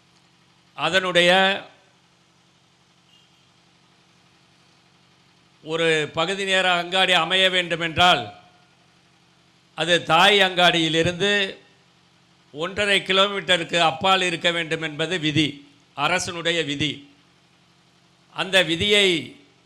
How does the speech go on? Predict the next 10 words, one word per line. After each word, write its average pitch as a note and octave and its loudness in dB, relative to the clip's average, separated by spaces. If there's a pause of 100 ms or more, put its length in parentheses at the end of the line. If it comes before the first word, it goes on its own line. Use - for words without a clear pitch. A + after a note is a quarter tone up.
(540)
தளர்த்துவதற்காகத்தான் F3+ 2 (1900)
நாம் F3 2 (1120)
முதலமைச்சரினுடைய F#3 0 (100)
கவனத்திற்கு F3+ -2 (140)
அர-, F3 -2 (220)
வரை F3+ 0 (200)
கொண்டு F3+ -6
சென்று, E3+ 0 (2500)
இவர்களுக்கு F#3+ -2 (720)
தூரம் G#3 0